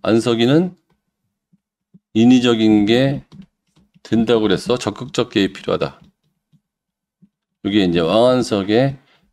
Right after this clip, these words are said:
핵심적인 내용이고, 오징의 핵심적인 내용은 아까 정리해 놓은 거 보면 이거 왕이고, 오징은 이게 헷갈리기 때문에 약간은 적어 놓는 게 좋아요.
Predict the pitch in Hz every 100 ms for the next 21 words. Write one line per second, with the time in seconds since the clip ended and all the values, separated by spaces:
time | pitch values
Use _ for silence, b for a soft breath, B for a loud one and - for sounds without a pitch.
0 | 165 - 156 120 104 92 92 85 78 85
1 | 95 92 73 87 80 67 - _ _ _
2 | _ b b b b b - 113 160 175
3 | 180 165 143 139 147 156 131 113 117 110
4 | 107 101 92 104 113 90 98 131 - _
5 | _ _ _ _ _ _ _ - - -
6 | 95 95 92 87 - 73 73 110 - _
7 | _ _ _ _ _ _ _ _ _ _
8 | _ _ _ _ _ _ _ _ _ _
9 | - 220 _ _ _ _ _ _ 92 78
10 | 78 82 80 - - 101 _ _ _ _
11 | _ _ _ _ _ _ _ _ _ _
12 | _ _ _ _ _ _ 151 120 143 156
13 | 147 110 95 107 90 87 107 117 139 202
14 | 180 139 123 110 85 117 123 104 101 139
15 | 127 113 101 80 78 123